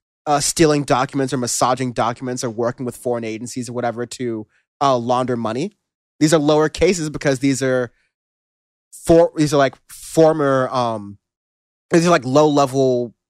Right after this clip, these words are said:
file ca-, file cabinet people, so to speak, right? But when Jimmy Dore says,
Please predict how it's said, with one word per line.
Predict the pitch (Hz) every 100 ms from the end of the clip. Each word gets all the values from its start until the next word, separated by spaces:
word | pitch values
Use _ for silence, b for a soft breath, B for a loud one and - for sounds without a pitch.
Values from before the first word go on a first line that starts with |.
| _ _
file | 170 170 143
ca-, | - - -
file | - 185 170
cabinet | 147 123 113 95
people, | 127 117
so | 113
to |
speak, | 101 107 92
right? | 104 175 - _ _ _ _ _ _ _ -
But | 190
when | 196
Jimmy | 196 285
Dore | 202 180 202
says, | - 151 143 135